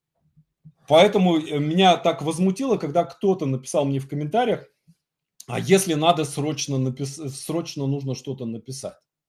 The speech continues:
Ну, вы не, не должны никогда оказываться в ситуации, когда вам срочно что-то надо написать. Вы просто не пишете, если вам срочно надо что-то написать. Просто не соглашайтесь на это, вот и все. И если вам кажется, что:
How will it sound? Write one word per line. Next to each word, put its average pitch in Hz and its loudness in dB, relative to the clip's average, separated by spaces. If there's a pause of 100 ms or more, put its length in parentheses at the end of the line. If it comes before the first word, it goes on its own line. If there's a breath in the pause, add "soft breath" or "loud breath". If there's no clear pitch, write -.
(340)
Ну, 151 -2
вы 196 0
не, 226 2
не 185 0
должны 196 2
никогда 139 0
оказываться 127 -4
в - -20
ситуации, 147 -8
когда 107 -8
вам 123 -6
срочно 127 -12
что-то - -20
надо 101 -18
написать. - -20
Вы 139 -8
просто 196 -4
не 131 0
пишете, - -20 (180)
если - -20
вам 92 -14
срочно 98 -18
надо 90 -18
что-то - -20
написать. - -20 (560 soft breath)
Просто 165 -4
не 123 0
соглашайтесь - -12
на - -20
это, - -20
вот 120 -12
и 92 -14
все. - -20 (460 soft breath)
И 131 -2
если 208 6
вам 202 8
кажется, 175 6
что: 135 -4